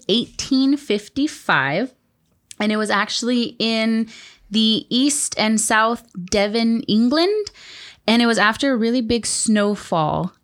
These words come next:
Um, and the people noticed, um, like, overnight. So it was, it snowed and, like, this big old blanket of snow came.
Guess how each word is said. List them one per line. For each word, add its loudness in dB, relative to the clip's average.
Um, 2
and 2
the 0
people -2
noticed, 0
um, 2
like, 0
overnight. 0
So -4
it 0
was, -4
it -4
snowed -2
and, 0
like, -2
this -8
big -2
old 0
blanket -2
of -4
snow -4
came. -4